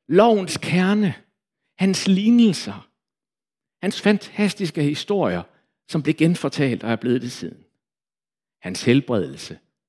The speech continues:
af syge, hans udfrielse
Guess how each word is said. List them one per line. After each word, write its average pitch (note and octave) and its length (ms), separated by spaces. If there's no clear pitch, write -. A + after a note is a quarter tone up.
af F#2+ 80
syge, D#3 440
hans - 320
udfrielse D#3+ 840